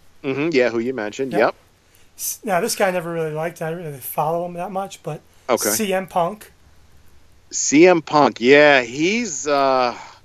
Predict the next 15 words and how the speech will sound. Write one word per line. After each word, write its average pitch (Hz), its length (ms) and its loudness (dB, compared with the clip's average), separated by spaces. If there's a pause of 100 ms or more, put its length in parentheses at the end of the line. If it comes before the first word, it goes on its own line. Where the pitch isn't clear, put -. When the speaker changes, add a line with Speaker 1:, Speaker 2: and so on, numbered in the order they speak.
(380)
Speaker 1:
he 180 200 -6
was, 202 420 -4
he 147 200 -8
was, 139 200 -4 (480)
he 139 140 -4
was 131 160 -6
a 120 60 -2
jobber. 151 760 0
He - 180 -8
got 113 280 -2
really 135 720 4
big 135 220 2
on 135 120 0
the 127 160 -4
independents. 127 960 -8